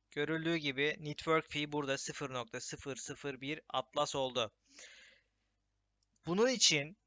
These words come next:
bu ilk fee'leri ödedikten, ödememiz için bize yaklaşık, e, sıfır nokta iki Solana lazım,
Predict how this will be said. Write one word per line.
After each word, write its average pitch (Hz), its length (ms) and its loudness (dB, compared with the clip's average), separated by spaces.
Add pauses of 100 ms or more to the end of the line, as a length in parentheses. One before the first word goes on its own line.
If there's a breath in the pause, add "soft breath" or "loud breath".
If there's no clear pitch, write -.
(160)
bu 165 200 -2
ilk 214 260 -2
fee'leri 156 400 2
ödedikten, 156 640 0
ödememiz 170 480 0
için 143 420 -2
bize 196 180 -2
yaklaşık, 170 640 4 (260)
e, 117 720 -2
sıfır 233 720 -4
nokta 151 640 -2 (200)
iki 233 440 -8
Solana 175 760 2
lazım, 135 480 2